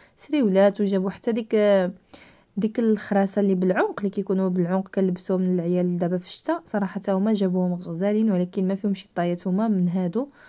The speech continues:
د-، د-، الدراري فيهم الزرق وهاد الخضيضر على هذيك الصفار والخضر اللي مشرط، والبنات كاينين حتى هما عاوتاني موديل اخر. المهم هادو غير ملابس داخليه.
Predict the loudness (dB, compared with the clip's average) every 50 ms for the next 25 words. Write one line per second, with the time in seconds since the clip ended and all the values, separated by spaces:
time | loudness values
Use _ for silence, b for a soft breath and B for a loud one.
0 | B B B B B B B -4 -4 0 4 6 6 6 6 4 2 0 -2 2
1 | 2 4 4 4 2 2 0 0 0 0 0 0 0 0 -2 -2 -2 -2 -2 0
2 | 0 0 0 -2 -6 -6 -2 0 0 0 2 0 -2 -2 -6 B B B B B
3 | B B B B -20 -20 -20 _ _ _ 0 2 4 4 4 4 0 -4 -8 -8
4 | -4 -2 -2 0 -2 -2 -2 -2 -2 -2 0 -2 -2 -4 -2 -2 -2 0 0 0
5 | 0 0 2 2 2 2 2 2 2 2 2 0 -2 -4 -8 -4 -2 0 0 0
6 | -2 -4 -4 -2 0 0 2 0 2 0 0 0 0 -2 -2 -2 -2 -2 -2 0
7 | 0 0 0 0 0 0 0 0 -2 -4 -8 -12 -16 -16 -16 B B B B B
8 | B B B B B B -4 0 2 2 2 2 2 2 0 0 0 -2 -2 0
9 | 2 2 2 2 0 0 -2 -4 -4 -4 -4 -4 -2 -2 -4 -2 0 0 -2 -2
10 | -4